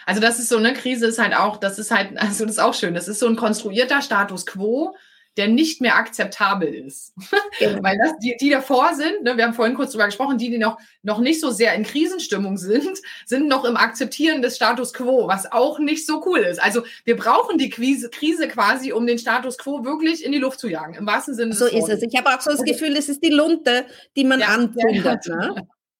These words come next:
Speaker 2: Ja.
Speaker 1: Manche Menschen haben halt so eine lange Lunte, ne? Und das habe ich letztens gelernt, ich weiß nicht, ob du das kennst.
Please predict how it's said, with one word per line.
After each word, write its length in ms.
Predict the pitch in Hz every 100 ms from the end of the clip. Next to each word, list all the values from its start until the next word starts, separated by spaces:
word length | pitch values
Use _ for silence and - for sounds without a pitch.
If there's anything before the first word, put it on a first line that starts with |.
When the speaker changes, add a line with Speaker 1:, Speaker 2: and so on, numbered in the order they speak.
| _
Speaker 2:
Ja. 320 | 208 202 175 214 - _ _ 214
Speaker 1:
Manche 260 | 208 247 285
Menschen 220 | 262 285
haben 100 | 226
halt 120 | 220
so 60 | 220
eine 140 | 190
lange 280 | 175 202 262
Lunte, 380 | 262 311 320 285
ne? 240 | 220 269
Und 160 | 208 208
das 160 | 202
habe 120 | 262 233
ich 80 |
letztens 320 | 226 240 269 254
gelernt, 320 | 240 247 254
ich 80 | 233
weiß 120 | 196
nicht, 80 | 202
ob 60 |
du 60 | 170
das 140 | 185
kennst. 320 | 185 196 240